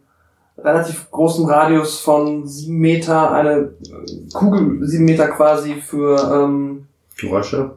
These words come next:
Speaker 1: Geräusche quasi, also komplett Silent zu machen. Da drin
Speaker 2: Oh,
Speaker 1: kann
Speaker 2: das ist nice.
Speaker 1: aber auch dann wiederum nicht mehr gezaubert werden. Da müsste sich zumindest Limbs drauf konzentrieren, außerhalb dieser Sphäre zu bleiben. Außer es geht um Zauber, die kein, keine Verbal, also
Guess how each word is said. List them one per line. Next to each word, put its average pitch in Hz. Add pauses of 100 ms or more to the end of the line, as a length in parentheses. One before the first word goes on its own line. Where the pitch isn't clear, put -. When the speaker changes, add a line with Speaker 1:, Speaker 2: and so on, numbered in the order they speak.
(160)
Speaker 1:
Geräusche 147
quasi, 143
also 143
komplett 147
Silent 143
zu 139
machen. -
Da -
drin 143
Speaker 2:
Oh, -
Speaker 1:
kann 139
Speaker 2:
das 143
ist 104
nice. 87
Speaker 1:
aber 151
auch 165
dann 165
wiederum 175
nicht 180
mehr 175
gezaubert 151
werden. -
Da -
müsste 143
sich 151
zumindest 156
Limbs 180
drauf 180
konzentrieren, 160
außerhalb 135
dieser 135
Sphäre -
zu -
bleiben. - (240)
Außer 143
es 143
geht 139
um 151
Zauber, 151
die 147
kein, 147 (240)
keine 147
Verbal, 139
also -